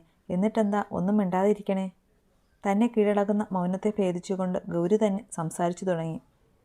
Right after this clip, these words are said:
"ഇനിയെങ്കിലും ഇതൊന്ന് അവസാനിപ്പിച്ചുകൂടെ നിനക്ക്?" കുളത്തിലെ തെരുനീരിൽ നിന്ന് കണ്ണുകൾ മാറ്റാതെ അവൻ കേൾക്കുമ്പോൾ ഗൗരി സംശയം നിറഞ്ഞ ഭാവത്തിൽ അവനെ നോക്കി. "എന്ത് അവസാനിപ്പിക്കുന്ന കാര്യമാണ് നന്ദേട്ടൻ ഈ പറയുന്നത് എന്ന് എനിക്ക് മനസ്സിലാവണില്ല."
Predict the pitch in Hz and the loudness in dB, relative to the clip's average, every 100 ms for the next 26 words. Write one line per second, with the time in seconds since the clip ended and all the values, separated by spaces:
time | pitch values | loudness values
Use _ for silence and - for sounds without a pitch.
0 | _ _ _ _ - 196 233 220 226 233 | _ _ _ _ -4 4 6 6 4 2
1 | 190 202 208 214 165 208 202 208 233 196 | 2 2 4 2 2 0 0 2 2 4
2 | 175 175 170 175 175 175 - _ - - | 4 2 -2 -4 -4 -6 -8 _ -20 -20
3 | - 196 196 208 202 - 180 190 196 202 | -2 2 2 4 2 2 2 2 2 2
4 | 202 196 202 - 175 185 202 196 175 170 | 2 0 -2 0 0 0 0 0 -2 -2
5 | 190 185 - - 175 202 180 165 190 180 | -2 -2 -2 -4 -2 0 0 0 -2 -2
6 | 180 - - - - - - - - - | -2 -6 -20 -20 -20 -20 -20 -20 -20 -20
7 | - - 190 190 196 196 - - 180 180 | -20 -14 2 4 6 2 -2 -4 -4 0
8 | 214 208 202 202 208 190 175 175 - - | 2 2 2 0 0 0 -2 -4 -6 -2
9 | 170 180 196 170 165 - - _ _ _ | 0 0 0 -2 -4 -10 -12 _ _ _
10 | _ - 196 233 240 220 226 220 214 220 | _ 0 2 4 4 4 2 2 2 2
11 | 214 196 208 202 202 - 190 175 196 220 | 4 2 2 2 -2 -4 -4 0 2 2
12 | 208 214 190 180 185 196 196 190 - 175 | 2 2 0 0 0 0 0 -2 -4 -6
13 | 175 220 202 165 196 185 180 170 | -4 0 0 -2 0 0 0 -2